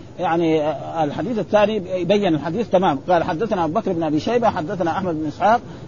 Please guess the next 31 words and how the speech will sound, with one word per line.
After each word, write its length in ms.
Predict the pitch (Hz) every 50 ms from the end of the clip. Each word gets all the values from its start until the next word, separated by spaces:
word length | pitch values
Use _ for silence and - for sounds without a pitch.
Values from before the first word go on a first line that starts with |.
| - -
الحضرمي 460 | 156 156 135 214 233 226 254 254 240
عن 180 | 233 180 180 175
وهيب، 400 | 175 175 180 202 226 226 190 180
حدثنا 400 | 170 180 156 220 196 190 180 165
عبد 160 | 156 151 147
الله 220 | 156 165 196 185
بن 140 | 160 151 156
طاووس 360 | 143 165 147 151 208 220 -
عن 140 | 170 160 156
أبي 220 | 151 156 175 208 196
عن 140 | 160 160
أبي 180 | 151 151 156 147
هريرة 420 | 151 151 185 220 240 240 240 233 - - - - - -
قال: 200 | 214 214 196 185
قال 320 | - 190 180 175 170 160
رسول: 260 | 156 139 - 170 147
'مثل 280 | 180 233 214 220 190 180
البخيل 500 | 175 165 151 160 - - 240 269 269 247
والمتصدق.'" 680 | 226 226 208 196 202 190 190 170 - 156 123 104 104 - - - - - - - - - - - 190
هنا 180 | 214 220 214
تمام. 280 | - 185 165 151 127 113 - - -
ها؟ 300 | 135 165 214 247 285 269 - - - - - -
"مثل 340 | 147 185 226 214 - 214 202
البخيل 680 | 190 175 160 156 160 - - 220 247 269 285 285 269
والمتصدق". 640 | 233 226 214 190 190 160 175 160 - 143 110 - -
أما 220 | 175 190 185 175 185
هناك 220 | 220 214 202 -
مثل، 380 | 196 220 208 214 196 196 190 170 - - - - -
آه، 220 | 160 185 196 180 - - - - -
المتص-، 580 | 156 185 185 170 180 175 175 180 160 - - 165
ال-، 400 | 175 170 160 156 147 139 170